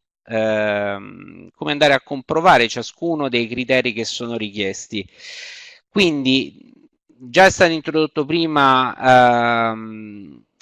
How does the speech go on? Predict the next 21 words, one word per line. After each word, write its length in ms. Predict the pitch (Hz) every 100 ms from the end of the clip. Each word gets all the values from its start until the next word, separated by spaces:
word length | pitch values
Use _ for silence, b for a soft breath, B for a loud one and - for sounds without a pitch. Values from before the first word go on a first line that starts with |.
| - _ _ _
per 140 | - 120
la 100 | 123
parte 380 | 139 139 135
tecnica 680 | 135 170 - 143 127 127 120
lo 140 | 123
sviluppo 500 | 117 120 135 131 135
della 380 | 123 123 120 120
B 160 | 113 120
D 160 | 117
O 60 | 147
E, 100 | 127
della 260 | 113 113 110
banca 380 | 117 123 127
dati 240 | 123 123 120
degli 200 | 113 113
operatori 440 | 110 117 113 117
economici, 560 | 110 120 143 135 117 117
come 240 | 110 110
indicato 420 | 113 110 117 113
nell'articolo 680 | 110 110 110 - 120 107 107
ottantuno. 760 | 107 - 107 - 107 98 98